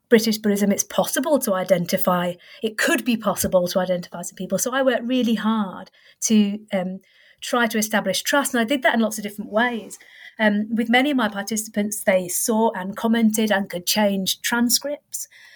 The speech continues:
With a handful of participants, they actually saw and read chapters, both of the book and of the P H D thesis, and could comment on it. And that led to lots of interactions. So, you know, if I wrote a chapter and one of my participants,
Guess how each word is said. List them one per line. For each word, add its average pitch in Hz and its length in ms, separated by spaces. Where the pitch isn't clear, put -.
With 240 160
a 220 140
handful 262 400
of 214 120
participants, 214 760
they 233 120
actually 247 380
saw 220 380
and 208 200
read 196 280
chapters, 254 540
both 214 280
of 196 140
the 185 160
book 269 300
and 202 440
of 202 260
the 196 100
P - 120
H 175 200
D 247 180
thesis, 254 480
and 214 140
could 180 160
comment 247 340
on 247 140
it. 262 160
And 240 120
that 311 160
led 320 200
to 233 80
lots 254 360
of 208 100
interactions. 208 800
So, - 80
you 247 80
know, 233 80
if 214 80
I 254 80
wrote 247 260
a 214 60
chapter 247 480
and 220 80
one 247 120
of 247 60
my 226 120
participants, 220 840